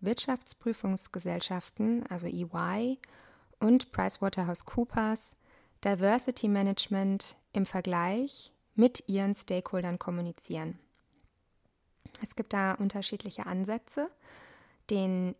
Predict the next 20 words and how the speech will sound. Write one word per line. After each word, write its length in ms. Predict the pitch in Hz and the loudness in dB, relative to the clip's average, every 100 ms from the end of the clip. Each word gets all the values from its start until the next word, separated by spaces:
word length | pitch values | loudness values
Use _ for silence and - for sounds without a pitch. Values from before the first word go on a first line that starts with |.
| 208 | -4
ökonomisch 840 | 202 202 190 190 190 185 - - | -2 0 2 2 2 0 -4 -8
ergebnisorientierten, 1400 | - 180 - 180 - 247 - 233 240 247 - 254 254 262 226 | -10 -12 -6 -8 -4 -6 -4 -2 2 2 2 -2 2 4 4
wie 260 | 196 185 - - | 0 -2 -6 -12
gerade 300 | - 196 - | -8 -8 -8
beschrieben, 500 | 208 - 214 226 262 - _ - - - - - - | -8 -6 -4 0 0 0 _ -20 -20 -20 -20 -16 4
und 280 | 240 262 254 | 6 6 4
den 420 | 226 226 226 226 _ - | 2 4 4 2 _ -6
soziomoralischen. 1200 | 208 208 - 202 196 185 170 175 175 - 185 190 _ _ _ _ _ _ _ _ _ _ _ _ _ _ _ 233 | -2 -2 0 2 2 0 -4 -4 -4 -4 -4 -6 _ _ _ _ _ _ _ _ _ _ _ _ _ _ _ -2
Diese 180 | 262 | 0
Perspektive 960 | 294 247 240 208 - - 220 233 247 269 - _ - - _ | 0 -2 -2 -6 -6 -2 0 2 2 0 -4 _ -20 -20 _
sieht 380 | - 226 240 - | -4 -2 -2 -2
Diversity 760 | 190 185 190 254 - 240 - | -4 0 2 0 0 -4 -2
Management 920 | 190 190 190 - 208 202 214 226 - - _ _ | -2 -2 -4 -4 -2 0 0 0 -4 -14 _ _
eher 400 | - 202 202 196 | -2 0 0 -2
als 520 | 196 185 190 - - - - | -2 -4 -4 -4 -6 -10 -8
ein 480 | 185 185 185 180 | -4 -2 -2 -4
Instrument 760 | - 196 196 - - 185 185 190 | -2 -2 -2 -4 -4 -2 0 -2
für 180 | - 185 | -4 -6
die 240 | 180 175 | -4 -6
Personalentwicklung, 1200 | - 180 180 175 170 190 233 254 269 - 285 277 | -6 -6 -6 -6 -6 -4 -2 -4 -6 -6 0 2